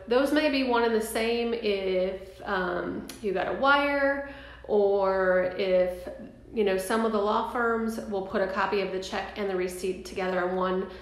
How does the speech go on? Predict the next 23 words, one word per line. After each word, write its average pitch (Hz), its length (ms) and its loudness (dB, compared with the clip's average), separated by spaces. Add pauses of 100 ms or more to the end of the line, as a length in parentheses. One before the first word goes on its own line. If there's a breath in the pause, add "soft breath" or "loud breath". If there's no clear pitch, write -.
(220 loud breath)
form, 247 460 4
which 220 180 4
is 220 100 -2
totally 196 400 -2
fine. 160 480 -2 (600)
But 247 100 0
it's 233 200 2
super 320 260 2
important 240 380 2
that 208 160 -2
we 240 200 -2
have 214 320 2
a 214 40 2
copy 202 340 -2
of 190 100 -4
the 196 80 -6
str-, - 200 -10 (240)
the 196 120 0
receipt. - 680 -2
Why, 233 320 6
do 185 80 0
you 175 40 0
say? 175 420 -4